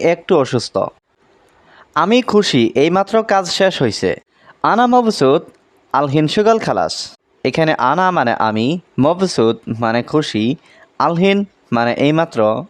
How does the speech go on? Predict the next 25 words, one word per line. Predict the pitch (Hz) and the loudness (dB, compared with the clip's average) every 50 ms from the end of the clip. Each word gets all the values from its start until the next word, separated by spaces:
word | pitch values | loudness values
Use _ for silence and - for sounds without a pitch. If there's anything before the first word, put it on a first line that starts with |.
| _ _ - | _ _ -8
শুগল | - - 170 160 190 196 | -4 -2 0 0 0 0
খালাস | 190 - 143 120 113 113 120 123 - - - _ _ _ _ _ _ _ | 0 -2 -2 0 2 2 0 0 -4 -8 -14 _ _ _ _ _ _ _
মানে | - 120 117 131 147 | -4 -2 -2 -2 -2
কাজ | - 170 156 156 143 | -2 -2 -2 -2 -2
শেষ। | - - 107 - - - - - - _ _ _ _ _ - | -4 -4 -4 -4 -4 -6 -10 -14 -18 _ _ _ _ _ -2
আনা | 143 160 196 233 247 | 0 0 2 2 2
মবসুত, | 240 254 254 233 233 - - 143 143 165 180 - - - | 2 2 2 2 0 0 2 4 4 2 2 -2 -6 -4
আলহিন | - 127 139 143 147 190 214 | -2 -2 0 0 0 0 0
শুগল | 214 - 226 214 220 214 | 0 0 2 2 2 0
খালাস | 208 - 123 95 82 - - - - - - _ - - - | 0 -2 -2 -2 -2 -4 -6 -10 -14 -16 -20 _ -10 -4 -2
অর্থাৎ | 113 117 - - 127 120 120 - - - - _ _ _ _ | -2 0 0 0 -2 -2 -2 -4 -10 -20 -20 _ _ _ _
আমি | - 135 160 202 226 | -2 -2 0 0 0
খুশি, | 226 - 226 220 - - 151 147 156 - - | 0 0 0 0 0 2 2 2 2 2 2
এইমাত্র | - 131 139 143 151 156 156 - 196 196 | 2 2 2 2 2 0 0 0 0 0
কাজ | 190 190 185 185 180 175 | 0 0 0 0 -2 -4
শেষ | - - 196 190 - - | -2 0 0 0 2 2
হয়েছে। | 156 120 110 104 - 98 98 - - - _ _ _ _ _ _ _ _ _ _ _ _ - _ _ _ _ _ | 0 0 0 0 0 0 -2 -2 -2 -8 _ _ _ _ _ _ _ _ _ _ _ _ -20 _ _ _ _ _
আমার | 151 160 180 202 226 233 196 | -2 0 2 2 0 0 0
মালিক | 165 135 127 135 170 196 185 | 0 0 0 0 0 -2 -2
ভালো | 180 180 180 180 175 165 | 0 0 0 0 0 0
না। | 131 107 - - - 151 - _ _ _ _ _ _ - | -2 -4 -6 -8 -12 -20 -20 _ _ _ _ _ _ -4
আনা | 127 139 147 151 | -2 0 0 -2
কফিল | 143 - 131 120 - - 127 139 185 214 202 170 | -2 -2 -4 -2 0 0 0 2 0 0 -2 -2
মাফি | 156 139 - 170 - 202 | -2 -2 -2 0 -2 -2
কয়েস। | 196 - 113 92 62 - | -2 -2 -2 -2 -4 -6